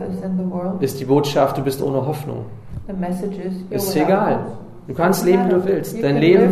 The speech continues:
Speaker 1: live the way you
Speaker 2: endet.
Speaker 1: want to. Your life is,
Speaker 2: Da gibt's
Speaker 1: is
Speaker 2: keine Hoffnung.
Speaker 1: final and it's ending. There's no hope.
Speaker 2: Und auch das ist nicht die Wahrheit.
Speaker 1: But that's also not the truth.
Speaker 2: Sondern die Wahrheit ist, dass wir eine Hoffnung haben, die über dieses Leben
Speaker 1: The
Speaker 2: hinausgeht.
Speaker 1: truth is that we have a hope that goes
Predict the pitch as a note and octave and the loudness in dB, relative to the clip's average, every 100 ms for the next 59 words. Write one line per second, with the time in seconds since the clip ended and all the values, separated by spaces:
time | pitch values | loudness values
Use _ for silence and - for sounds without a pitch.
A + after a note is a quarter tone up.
0 | - - - - E3+ G#3 D#3+ C3 - - | 4 0 0 2 4 6 4 2 -2 -8
1 | - - - - - G#3 G3+ G3+ G3+ G3+ | -10 -12 -12 -12 -2 0 2 0 -2 -6
2 | - C#3+ C#3 F#3 - - - F3+ D#3 C#3 | -2 0 2 0 -2 -6 -2 0 0 -2
3 | - - C3 A2+ G#3 G3+ G#3 G3 F#3+ - | -4 -6 -8 -6 -6 -6 -8 -8 -10 -12
4 | G3+ F#3+ F#3+ F#3 F#3 G#3 G#3 G#3 F#3+ F#3+ | -10 -8 -8 -8 -8 -10 -10 -10 -8 -6
5 | G3+ - A#3+ G3 A3 - C#3+ D3 D3 E3+ | -6 -8 -6 -6 -6 -2 2 2 2 0
6 | E3+ E3 - C#3+ C3+ - B2 A#2+ B2 C#3+ | -2 -4 -4 -4 -4 -6 -8 -4 -2 0
7 | A#2 A2 - - - - F#3 F3+ F3 E3 | -2 -6 -8 -14 -16 -12 -8 -8 -8 -6
8 | F3 G3+ - G#3 E3+ E3+ - - C3 C3 | -4 -4 -4 -8 -8 -10 -12 -4 0 2
9 | C3 B2+ C3+ F3 F3+ - C#3 C#3 - B2+ | 2 2 2 4 2 2 -2 -4 -4 -2
10 | D#3+ D3+ C3+ C#3 D3+ C#3 C3 B2 B2 A#2+ | -2 -2 -2 -2 -4 -4 -6 -4 -6 -6
11 | B2+ - D3+ E3+ - C3 C3+ - C3+ B2 | -8 -8 -2 0 0 -4 -6 -6 -4 -4
12 | A#2 A#2 C3 - B2+ F#3+ F#3 G#3+ G#3+ A3 | -4 -6 -10 -10 -8 -8 -8 -6 -6 -4
13 | G#3 F#3+ F#3+ F#3 G3+ F#3+ F#3 F#3 F3+ F#3+ | -6 -4 -4 -4 -4 0 0 0 0 -2
14 | F#3 F3+ F3+ F#3 F3+ | -2 -6 -8 -6 -6